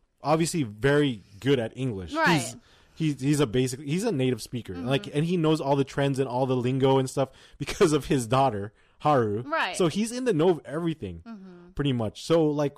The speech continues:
Speaker 1: mix with, mix that with, like, how good their music is, plus being able
Speaker 2: Yeah.
Speaker 1: to collaborate with all these big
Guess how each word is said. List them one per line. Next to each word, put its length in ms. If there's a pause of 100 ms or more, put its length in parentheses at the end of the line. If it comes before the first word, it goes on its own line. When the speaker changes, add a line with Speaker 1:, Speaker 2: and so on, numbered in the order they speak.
(220)
Speaker 1:
mix 300
with, 240
mix 240
that 220
with, 160
like, 140
how 120
good 160
their 80
music 340
is, 140
plus 260
being 200
able 180
Speaker 2:
Yeah. 80 (200)
Speaker 1:
to 20 (240)
collaborate 560
with 320
all 180
these 380 (520)
big 340